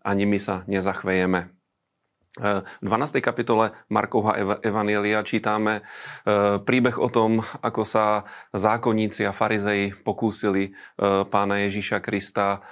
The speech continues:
e, dostať, e, prichytiť pri nejakom omyle, e, prinútiť ho, aby povedal niečo, za čo by ho potom mohli odsúdiť. A položili mu veľmi takú záľudnú otázku.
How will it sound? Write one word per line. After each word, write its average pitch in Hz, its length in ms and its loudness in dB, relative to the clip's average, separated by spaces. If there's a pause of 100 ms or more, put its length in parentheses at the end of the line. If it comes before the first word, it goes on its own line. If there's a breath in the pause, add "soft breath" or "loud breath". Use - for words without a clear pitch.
(140 loud breath)
e, 98 400 0 (540)
dostať, 98 640 -2
e, - 100 -12 (220)
prichytiť 107 640 -2
pri 95 400 0
nejakom 101 400 0
omyle, 101 480 2
e, - 400 -6
prinútiť 117 500 0
ho, 101 60 0
aby 101 160 2
povedal 101 480 0
niečo, 101 320 -2
za 98 100 -2
čo 107 140 -6
by 98 160 0
ho 101 80 2
potom 104 240 -2
mohli 104 240 0
odsúdiť. 104 540 0 (100)
A 95 160 0 (320 loud breath)
položili 135 400 4
mu 139 240 6
veľmi 120 400 4
takú 117 240 -4
záľudnú 113 640 4
otázku. 107 580 -2